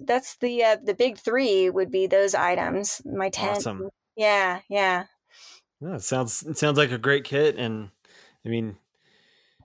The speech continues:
Speaker 1: Yeah, I
Speaker 2: with
Speaker 1: don't have li-, a huge closet like you do, Devin. Like
Speaker 2: I was just gonna say with,
Speaker 1: <laughs>
Speaker 2: with limit-, limited space that you've got. <laughs>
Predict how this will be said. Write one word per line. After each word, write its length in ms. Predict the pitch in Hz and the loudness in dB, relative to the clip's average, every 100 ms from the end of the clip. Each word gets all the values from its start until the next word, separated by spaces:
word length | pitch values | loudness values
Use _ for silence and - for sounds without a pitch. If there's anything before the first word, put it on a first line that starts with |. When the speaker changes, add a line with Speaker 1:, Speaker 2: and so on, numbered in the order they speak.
| _ | _
Speaker 1:
Yeah, 260 | 127 120 214 | -6 2 4
I 40 | |
Speaker 2:
with 120 | 254 302 | 4 4
Speaker 1:
don't 100 | 302 | 2
have 80 | |
li-, 340 | 262 254 240 240 | 4 4 4 4
a 20 | |
huge 420 | 240 269 277 - | 2 0 0 -2
closet 460 | - 247 220 220 - | -2 2 4 4 2
like 220 | 185 185 | -2 -2
you 140 | 190 185 | -2 0
do, 140 | 180 | 0
Devin. 440 | 143 113 139 185 | 2 2 0 0
Like 100 | 185 | 2
Speaker 2:
I 20 | 165 | 4
was 100 | 175 | 4
just 180 | 180 - | 4 2
gonna 140 | 156 | 0
say 240 | - 175 | 4 4
with, 260 | 170 151 - | 4 0 0
Speaker 1:
<laughs> 0 | |
Speaker 2:
with 320 | 170 165 - 147 | 2 4 4 4
limit-, 360 | 165 170 165 | 0 2 0
limited 460 | 147 156 156 147 123 | 0 0 2 0 0
space 480 | - 143 139 143 - | -2 2 2 2 0
that 120 | 131 | -2
you've 220 | 113 123 123 | 0 0 0
got. 360 | 104 110 135 | 0 2 0
<laughs> 400 | 131 113 - - | -4 -4 -6 -2